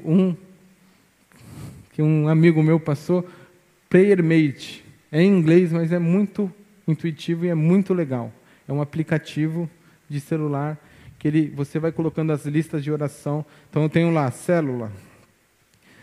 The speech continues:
missões, família, não sei o quê, não sei o quê. E você coloca os pedidos dentro desse, dessas listas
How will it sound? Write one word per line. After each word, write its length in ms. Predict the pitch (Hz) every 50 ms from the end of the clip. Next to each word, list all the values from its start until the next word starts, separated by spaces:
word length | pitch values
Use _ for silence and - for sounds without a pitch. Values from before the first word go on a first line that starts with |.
| _ _ _ _
missões, 720 | 139 139 - - 180 180 165 147 127 113 104 - - - - - - - -
família, 520 | - 143 147 156 175 180 170 143 123 120 110
não 480 | 107 104 - _ _ _ _ _ _
sei 80 | _ 151
o 20 |
quê, 240 | - - 175 165 147
não 60 | 139
sei 160 | 127 - 156 143
o 20 |
quê. 220 | - - 143 123 - - - - _ _
E 60 | 139
você 220 | 143 151 143 175 160
coloca 300 | - 170 170 170 - 180
os 120 | 165 -
pedidos 580 | - - 170 151 135 156 190 214 208 233 208 170
dentro 360 | 165 165 165 170 170 160 151
desse, 420 | 143 147 143 143 - - 151 131 - - _ _ _ _ _ _ _ _ _ _ _ _
dessas 400 | - 135 135 - - - 143 131
listas 460 | 139 143 156 190 202 - - 220 208